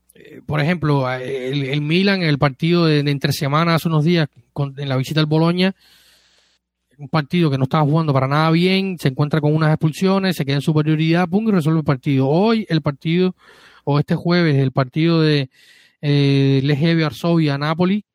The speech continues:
el Legia le está haciendo un partidazo al equipo de Spalletti, incluso empieza en el primer tiempo con un disparo al palo de Meré, que le removieron toda la casa, y, eh, auto seguido hay una jugada que marcan un penal a favor del Napoli,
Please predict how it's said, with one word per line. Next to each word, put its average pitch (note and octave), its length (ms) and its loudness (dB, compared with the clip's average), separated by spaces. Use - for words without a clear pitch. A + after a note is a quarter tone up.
el C#3 200 -6
Legia E3 280 -2
le D#3+ 60 -2
está F3 100 -6
haciendo G3 220 -2
un F3 100 -2
partidazo D#3 720 -4
al C#3+ 140 0
equipo D3+ 240 0
de D3+ 60 4
Spalletti, D#3 460 2
incluso D#3+ 300 -2
empieza E3+ 240 0
en - 20 0
el D3+ 80 -2
primer D3+ 220 -2
tiempo E3+ 240 0
con D3+ 100 0
un D#3+ 60 -4
disparo E3+ 340 0
al D3+ 100 0
palo E3 340 2
de D3 80 0
Meré, D3+ 280 -2
que D3 80 -12
le C#3 80 -6
removieron C#3+ 560 0
toda E3 220 2
la D3+ 120 0
casa, E3+ 300 -6
y, D#3+ 480 -4
eh, D3+ 320 -6
auto D#3 240 -6
seguido F3 460 0
hay F3 100 4
una F3+ 140 2
jugada F3+ 440 2
que E3 120 0
marcan D#3 320 0
un E3 80 -4
penal F3 400 2
a D#3 80 2
favor C#3 320 2
del E3 180 0
Napoli, F#3+ 420 0